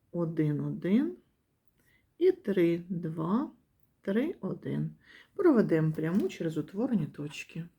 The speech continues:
Я побудувала другу частину нашого графіка, і утворилась у нас ламана лінія. Це графік нашої функції.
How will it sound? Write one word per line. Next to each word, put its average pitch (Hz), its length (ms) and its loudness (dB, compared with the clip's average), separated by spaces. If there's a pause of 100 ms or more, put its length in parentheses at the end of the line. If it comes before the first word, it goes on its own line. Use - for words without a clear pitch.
(1400)
Я 190 200 4
побудувала 160 640 0
другу 156 360 2
частину 156 400 -4
нашого 156 400 -4
графіка, 339 680 -2
і 196 60 -2
утворилась 262 680 2
у 180 100 -4
нас 180 480 -2 (800)
ламана 156 560 2
лінія. 180 540 2 (220)
Це - 180 -12
графік 202 580 -2
нашої 220 540 -4 (240)
функції. 190 600 -6